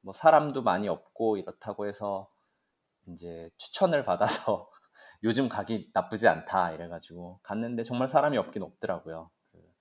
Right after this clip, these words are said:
그 이유 중에 하나는 이제 공원, 국립공원에서 입장 제한을 해가지고 매월 초에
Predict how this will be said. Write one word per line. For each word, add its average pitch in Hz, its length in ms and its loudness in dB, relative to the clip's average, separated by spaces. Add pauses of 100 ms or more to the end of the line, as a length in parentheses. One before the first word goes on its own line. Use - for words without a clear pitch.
(360)
그 - 300 -16
이유 107 220 -4
중에 113 180 0
하나는 123 480 2
이제 85 360 -8
공원, 107 520 2
국립공원에서 120 640 2
입장 127 360 4
제한을 107 440 4
해가지고 90 640 -4 (540)
매월 123 500 6
초에 220 520 0